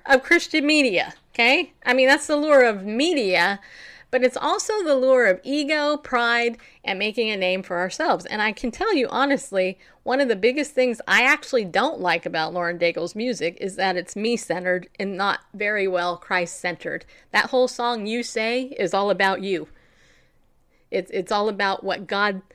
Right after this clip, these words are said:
says about me, not what he says about himself. I, I think, and call me an old fogey, but I think worship songs should be about God and his character, not mine.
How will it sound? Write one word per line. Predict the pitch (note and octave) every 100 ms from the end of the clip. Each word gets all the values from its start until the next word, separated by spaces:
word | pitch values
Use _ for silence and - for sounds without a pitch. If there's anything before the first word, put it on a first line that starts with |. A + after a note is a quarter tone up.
| _ _ _
says | - - A#3+ G#3+ F#3 F#3 -
about | - F3+ F3 F3
me, | G3+ G#3+ F3 - _ _ _ _ - -
not | G#3+ A3+ A3+
what | A3+ G#3+ F#3 - - _ _
he | -
says | A#3+ A3+ G3+
about | F#3+ F3 F3
himself. | F3 F3 C4 G#3 - - -
I, | - D#4+ F#4+ D4
I | - D#4+ G#4+ -
think, | C4 A3+
and | A#3+ A#3
call | F4
me | A#4 A#4+
an | G#4+
old | G#4+ D4+
fogey, | D#4 D4 G#3
but | G3+ G#3+ G#3 -
I | B3+ E4+ G4
think | - E4 -
worship | A3+ B3 D#4 C#4
songs | - C#4 C#4+
should | - A3+
be | F#3 G#3
about | F3+ F#3+ F#3 F#3 F#3+
God | F#3 F#3+ A3+ D#4+ - - - - _ _ -
and | A3 G#3+ G3+ -
his | - - E4+ -
character, | - G#3+ F#3+ - F#3+ F#3
not | G#3 G3+
mine. | G3 F3 D#3